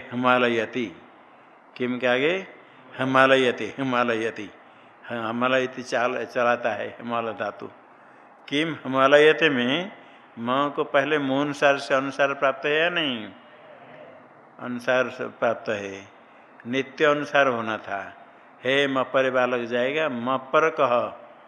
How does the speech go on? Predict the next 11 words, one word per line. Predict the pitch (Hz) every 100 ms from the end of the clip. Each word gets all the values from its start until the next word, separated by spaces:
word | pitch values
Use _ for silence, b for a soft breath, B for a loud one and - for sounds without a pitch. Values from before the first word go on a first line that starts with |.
| - - - 113
म | 127 123
पर | 160 160
ह | 143 151 147
है, | 165 208 135 - - - - - - - - - - -
हिमालयत | 120 127 135 139 139
में | 135 123
ह | 117 131
के | 135
आगे | 123 123
म | 139 147
है | 131